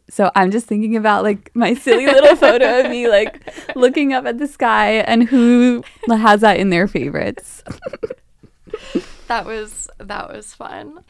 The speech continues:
Speaker 2: Y'all did ask some great questions on Instagram, and I wanna get to them. But first, a word, potentially, from today's sponsor. This question is from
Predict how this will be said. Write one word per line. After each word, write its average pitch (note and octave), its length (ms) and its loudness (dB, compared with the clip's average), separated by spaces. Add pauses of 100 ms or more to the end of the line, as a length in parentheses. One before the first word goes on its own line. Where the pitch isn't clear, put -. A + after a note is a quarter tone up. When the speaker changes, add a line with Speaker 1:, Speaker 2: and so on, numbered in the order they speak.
Speaker 2:
Y'all C4+ 340 -6
did G#3+ 360 -12 (200)
ask G#3 280 -8
some G#3+ 140 -18
great F#3+ 220 -16
questions G3+ 320 -18
on G3+ 140 -16
Instagram, A3 760 -16
and F#3 480 -14 (840)
I G3+ 100 -18
wanna F#3 180 -18
get G3+ 200 -20
to - 120 -20
them. A3 420 -20 (500)
But B3+ 160 -12
first, C4+ 580 -8
a A#3 80 -10
word, G#3 400 -10
potentially, - 680 -20 (320)
from G#3+ 180 -16
today's A3 300 -12
sponsor. F3+ 600 -18 (2000)
This G#3 180 -18
question G#3 380 -16
is G3 180 -20
from F#3+ 460 -20